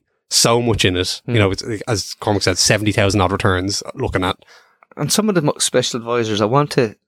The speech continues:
Speaker 2: stress the point, I'm not picking on them, but they're wildly successful. <laughs> They've done brilliant jobs in lobbying in, the, in behalf of clients, and to the point where we've seen, you know, uh, and I think it's interesting. And again, maybe, maybe this is,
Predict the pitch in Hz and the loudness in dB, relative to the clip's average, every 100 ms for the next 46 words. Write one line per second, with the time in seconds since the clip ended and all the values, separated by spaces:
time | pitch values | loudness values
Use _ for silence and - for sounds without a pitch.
0 | _ - - 135 139 - - 110 92 - | _ -12 2 2 2 -2 -2 -2 -4 -4
1 | 113 127 - - - 120 101 87 90 - | -2 2 2 0 -4 -2 -2 -2 -8 -16
2 | - - - 123 123 135 165 139 - - | -20 -14 -4 0 4 2 2 -2 -2 0
3 | - - - - - - - _ _ - | 0 2 0 -4 -6 -10 -18 _ _ -20
4 | - - - 147 123 151 123 113 147 175 | -20 -20 0 0 4 2 2 2 2 2
5 | - 113 110 113 107 110 117 104 113 110 | 4 4 4 2 4 4 2 2 0 -2
6 | 110 110 117 104 107 110 110 104 - 135 | -2 -2 -2 0 2 2 0 -2 0 2
7 | 139 104 - 107 104 - 113 104 120 123 | 2 0 -2 -2 -4 -6 -6 0 2 2
8 | 110 107 95 - 131 139 127 98 - - | 2 0 -4 -2 2 4 2 0 -10 -20
9 | - - - - - - 139 120 104 117 | -20 -20 -20 -20 -10 0 4 4 4 4
10 | 110 110 107 101 - - - - - - | 6 4 4 0 -6 -20 -20 -20 -20 -20
11 | _ 110 110 107 113 104 135 151 - 117 | _ 2 2 0 -2 2 2 2 2 0
12 | - 107 92 - 117 131 151 143 156 151 | 0 -6 -6 -4 -2 2 2 2 2 2
13 | 135 - 180 185 156 151 135 113 | 0 0 0 2 0 0 0 -4